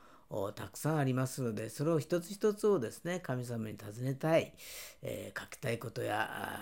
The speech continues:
あー、そういう、うん、疑問、質問ですね、そういうものがたくさんあることと思います。まあ、イエス様が十字架にかかったことは知っていても、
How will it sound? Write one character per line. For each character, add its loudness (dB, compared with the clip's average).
あ -12
ー、 -12
そ -6
う -2
い -4
う、 -12
う -16
ん、 -10
疑 -10
問、 -6
質 -6
問 2
で -4
す -10
ね、 0
そ 2
う 4
い 4
う 0
も 0
の 0
が 0
た -10
く -16
さ 0
ん -8
あ -2
る -8
こ -8
と -6
と 0
思 -8
い -10
ま -10
す。 -10
ま 4
あ、 8
イ 10
エ 8
ス 4
様 8
が 8
十 6
字 0
架 6
に 2
か -10
か -2
っ -6
た -2
こ -4
と -2
は 4
知 -4
っ -20
て 2
い 2
て -2
も、 4